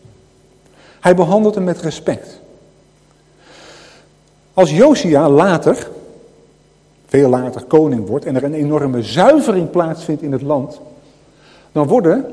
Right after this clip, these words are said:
de beenderen van alle valse profeten opgegraven. Nou, dat is een ongelofelijke belediging als er grafschenderij was. De beenderen werden opgegraven,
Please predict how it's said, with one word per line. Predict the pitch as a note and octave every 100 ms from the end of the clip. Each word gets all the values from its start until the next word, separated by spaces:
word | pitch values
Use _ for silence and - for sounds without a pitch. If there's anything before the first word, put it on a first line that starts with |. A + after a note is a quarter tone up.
| - - - - _
de | C#3
beenderen | A2+ F3 D4+ A#3 E3 F#3+
van | G3 F#3
alle | E3 E3+
valse | - G#3+ B3 A#3+
profeten | A3+ F#3+ G#3 E3 D#3 -
opgegraven. | B3+ B3+ E3+ - D3+ C#3+ E3+
Nou, | C#3
dat | C#3
is | D#3
een | G#3+
ongelofelijke | A#3 F#3 F#3+ G3+ E3 C#3+ C#3
belediging | B2 C3+ G#3+ F#3 C3 A#2+ B2 E3+ -
als | D3+
er | C#3
grafschenderij | - G#3+ - - D#3+ C3+ D3 A#2+
was. | G#2 - - - -
De | C3+
beenderen | A2 B2+ C#4 D4+ C4 A3+
werden | G3 D#3+ - -
opgegraven, | C#3+ - - F#3 F#3 F3+ C4+